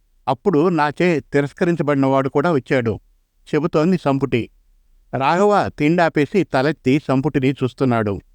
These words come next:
సంపుటి తిండాపి తల్లిదండ్రుల వైపు చూస్తోంది. "నిజమా?" అంది సంచిక. ప్రమథ ఏమీ అనలేదు. అన్నం కిలుకుతూ భార్యనే చూస్తున్నాడు. సంచిక కూతురు వైపు నుండి తల తిప్పి రాఘవాను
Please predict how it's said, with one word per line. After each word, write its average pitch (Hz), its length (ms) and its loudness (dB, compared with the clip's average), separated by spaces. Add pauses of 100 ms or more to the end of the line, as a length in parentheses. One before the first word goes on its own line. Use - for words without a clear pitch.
(480)
సంపుటి 175 720 0
తిండాపి 151 640 0 (340)
తల్లిదండ్రుల 170 460 2
వైపు 139 300 0 (100)
చూస్తోంది. 120 560 -2 (420)
"నిజమా?" 143 500 0 (180)
అంది 151 280 2
సంచిక. 135 420 -2 (640)
ప్రమథ 160 300 0
ఏమీ 160 400 2
అనలేదు. 123 500 0 (440)
అన్నం 170 300 0
కిలుకుతూ 180 440 0
భార్యనే 139 400 2
చూస్తున్నాడు. 117 680 -4 (680)
సంచిక 165 580 0 (380)
కూతురు 208 320 2
వైపు 175 240 2
నుండి 160 300 2
తల 139 260 -2
తిప్పి 156 420 0
రాఘవాను 143 440 0